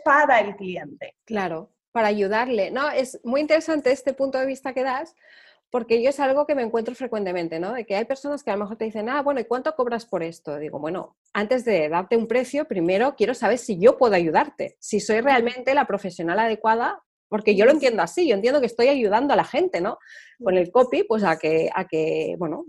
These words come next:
Speaker 2: a que vendan, a que persuadan a sus clientes potenciales. Exacto, sí, sí, porque yo entiendo que lo de, lo de vender es ayudar al cliente, ¿no? Y que, y que además no todos los clientes son para ti,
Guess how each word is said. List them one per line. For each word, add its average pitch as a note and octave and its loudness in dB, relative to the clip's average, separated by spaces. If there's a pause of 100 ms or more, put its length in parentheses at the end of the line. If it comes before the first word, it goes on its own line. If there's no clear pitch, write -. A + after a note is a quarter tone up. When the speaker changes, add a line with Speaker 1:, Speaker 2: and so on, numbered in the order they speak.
Speaker 2:
a E3 -8
que D#3+ -2
vendan, B3+ 0
a F#3+ -2
que E3+ -6
persuadan F3 -6
a B3 -6
sus G3 -8
clientes E3+ -4
potenciales. D#3 -10
Exacto, A#3+ 0
sí, D4+ -2
sí, E4 2
porque B3+ 4
yo B3+ 8
entiendo E4 6
que C4+ 6
lo A#3 6
de, G3 6
lo G#3 4
de F#3+ 4
vender G3 0
es E4+ -2
ayudar G#3 2
al G3 0
cliente, A3+ 0
¿no? G#3+ 2
Y A#3+ -4
que, G3 0
y B3+ -2
que A#3 4
además A#3+ 0
no D#4+ 2
todos E4 0
los A#3 0
clientes F#3 -2
son E3+ -6
para D3+ -6
ti, G4 -6